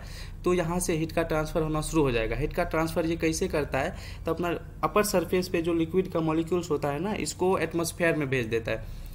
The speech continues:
एक liquid को atmosphere में भेज दिया तो ये अपना heat क्या कर दिया? Gain कर दिया। फिर इस liquid को भी atmosphere में भेज दिया तो ये अपना heat क्या किया? धीरे धीरे अपना heat को त्याग रहा है।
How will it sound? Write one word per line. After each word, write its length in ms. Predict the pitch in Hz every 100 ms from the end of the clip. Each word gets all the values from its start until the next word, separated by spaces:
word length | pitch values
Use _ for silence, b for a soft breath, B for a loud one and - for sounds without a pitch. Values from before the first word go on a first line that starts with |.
| -
एक 180 | - 170
liquid 340 | 170 165 170 165
को 120 | 180
atmosphere 500 | 170 165 160 - 160
में 140 | 165 156
भेज 180 | 156 151
दिया 240 | 156 170
तो 340 | 165 - - 151
ये 60 |
अपना 220 | 156 165
heat 220 | 156 170 165
क्या 160 | 165
कर 200 | 165 165
दिया? 240 | 151 160 190 -
Gain 220 | 139 139 123
कर 180 | 123
दिया। 220 | 113 113 120
फिर 200 | - 165
इस 220 | - 175 180
liquid 280 | 165 170 165
को 120 | 165
भी 60 | 160
atmosphere 420 | 160 160 - 160
में 120 | 160
भेज 160 | 156 156
दिया 200 | - 165
तो 100 | 165
ये 60 | 143
अपना 200 | 143 151
heat 280 | 143 180 -
क्या 120 | 185
किया? 180 | 180 139
धीरे 220 | 143 170
धीरे 160 | 165 165
अपना 220 | 160 165
heat 220 | 160 165
को 140 | - 165
त्याग 360 | - 156 147
रहा 120 | 127
है। 100 | 113